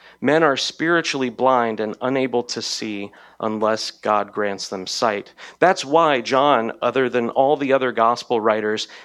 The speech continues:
includes so much room in John nine for Jesus opens the eyes of a man born blind. Various things that Jesus does in his powerful ministry had been done in the past. For example,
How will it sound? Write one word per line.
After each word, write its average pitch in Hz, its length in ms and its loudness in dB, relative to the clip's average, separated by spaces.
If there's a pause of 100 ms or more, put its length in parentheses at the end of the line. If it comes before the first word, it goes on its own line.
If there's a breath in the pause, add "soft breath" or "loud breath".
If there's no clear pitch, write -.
(100)
includes 135 720 -2 (180 loud breath)
so 160 320 0
much 139 300 0
room 120 600 0
in 117 160 -6
John 113 380 0
nine 110 400 -2 (220 loud breath)
for 117 220 -2
Jesus 127 720 -2 (520 loud breath)
opens 131 500 -2
the 117 200 -6
eyes 110 340 0
of 107 100 -6
a 107 60 -4
man 107 300 -4
born 101 300 -6
blind. 107 520 -4 (720 soft breath)
Various 175 420 2
things 156 380 0
that 120 160 0
Jesus 131 480 -4
does 135 340 2
in 110 160 -6
his 113 220 -4
powerful 123 520 0
ministry 113 640 -4 (220 loud breath)
had 165 340 0
been 143 240 0
done 143 280 2
in 120 100 -2
the 113 80 -2
past. 110 560 -4
For - 160 -4
example, 110 560 -2